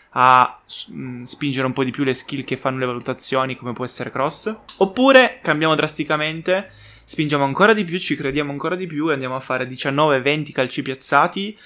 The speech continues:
magari perdendo una skill fa-, praticamente primaria, mi immagino un cross non esiste, e si spinge solo la difesa, sfruttando comunque i giocatori con più potenziale, e andiamo a vedere se lì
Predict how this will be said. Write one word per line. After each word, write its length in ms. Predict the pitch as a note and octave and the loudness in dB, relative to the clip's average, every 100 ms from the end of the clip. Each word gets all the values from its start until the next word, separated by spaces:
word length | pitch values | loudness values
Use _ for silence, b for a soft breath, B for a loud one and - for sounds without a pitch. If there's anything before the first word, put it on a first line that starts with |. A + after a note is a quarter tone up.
| B A#2+ | B -4
magari 320 | C3 C#3+ E3 | 0 0 0
perdendo 420 | C#3 B2 C#3 C#3+ | 0 -2 -2 -2
una 120 | C3+ | -2
skill 260 | B2 - C3+ | -4 -4 -8
fa-, 180 | - - _ | -8 -14 _
praticamente 600 | - B2 B2 B2+ C3 B2+ | -6 -4 -2 -4 -4 -6
primaria, 420 | - B2 D3 B2+ C3 - - | -4 2 6 6 2 -8 -20
mi 160 | C#3 C3 | -10 -8
immagino 360 | C3 C3 B2+ C3 | -4 -4 -4 -10
un 80 | |
cross 320 | B2+ C#3 C3+ C3 | -4 -4 -4 -8
non 200 | B2 B2+ | -6 -6
esiste, 720 | A#2 C#3+ - E3+ G#3 b b b b - | -6 -6 -2 -2 -2 b b b b -8
e 120 | B2 | -6
si 220 | C#3 C3 | -6 -6
spinge 380 | - - C#3 B2 | -10 -10 -8 -6
solo 180 | C3+ C3 | -2 0
la 80 | B2 | 2
difesa, 640 | B2 C#3+ C3+ F3 G3+ - - | 2 0 2 2 -2 -4 -12
sfruttando 560 | - - C#3+ C#3+ C#3+ | -8 -4 0 2 2
comunque 240 | A#2+ C#3 C#3 | 2 0 -2
i 60 | |
giocatori 360 | A#2+ A#2+ C#3 C#3 | -2 -2 0 0
con 140 | C3 | 0
più 140 | A#2+ C3 | -4 -4
potenziale, 840 | B2 B2+ C3+ - B2+ B2 F3+ G#3+ b b b | -2 -4 -2 2 4 4 2 0 b b b
e 80 | - | 0
andiamo 280 | E3+ G#3 G3 | 4 6 6
a 20 | |
vedere 280 | D#3+ F3 F#3+ | 6 6 4
se 220 | - D#3 | 0 -2
lì 460 | D#3+ G#3 B3+ - | 0 0 -2 -4